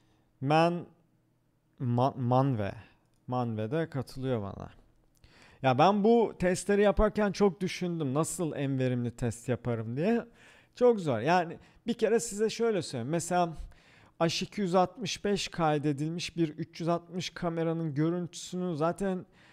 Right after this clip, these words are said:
çok fazla deneyimini yapabileceğim bir şey yok yani. Ne yapıyorsun? Buraya bak. Üçüncü saniyede sola bak. Beşinci saniyede gökyüzüne bak. Sonra bir Tiny Planet çak. Zaten yaptığın işlem bu.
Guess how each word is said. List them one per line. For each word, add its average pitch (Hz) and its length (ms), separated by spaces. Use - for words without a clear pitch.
çok - 220
fazla 175 500
deneyimini 180 680
yapabileceğim 175 840
bir 151 40
şey 214 260
yok 185 260
yani. 110 340
Ne 156 40
yapıyorsun? 175 640
Buraya 160 440
bak. 196 260
Üçüncü 170 340
saniyede 170 520
sola 175 420
bak. 147 300
Beşinci 165 380
saniyede 170 560
gökyüzüne 135 720
bak. 175 280
Sonra 196 340
bir 190 60
Tiny 190 400
Planet 180 480
çak. 185 300
Zaten 208 360
yaptığın 214 400
işlem 240 500
bu. 156 260